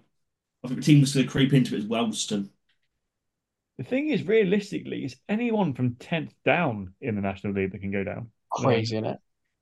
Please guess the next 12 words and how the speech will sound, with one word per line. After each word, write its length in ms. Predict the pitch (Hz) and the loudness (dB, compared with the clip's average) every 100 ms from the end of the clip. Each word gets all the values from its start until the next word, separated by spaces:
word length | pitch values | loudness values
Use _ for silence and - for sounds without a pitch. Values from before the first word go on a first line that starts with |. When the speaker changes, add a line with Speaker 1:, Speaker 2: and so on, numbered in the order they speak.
| _ _ _ _ _ _ _ _ | _ _ _ _ _ _ _ _
Speaker 2:
'Cause 100 | 147 | -4
Hartlepool 540 | 127 196 202 170 170 151 | 2 2 2 0 6 6
are 80 | 139 | 6
in 120 | 131 | 4
tenth 360 | - 160 135 123 | -2 -4 -4 -4
on 120 | 113 | -2
forty-seven, 880 | 120 135 123 120 143 131 - - 127 _ _ _ _ _ _ _ _ _ _ _ _ _ _ | 2 2 2 -2 2 2 2 -10 -12 _ _ _ _ _ _ _ _ _ _ _ _ _ _
and 300 | 151 147 139 | -2 0 0
they 280 | 127 - 175 | -4 0 0
could 120 | 202 | 2
be 80 | 170 | -2
caught. 400 | - 190 - - | 0 0 0 -4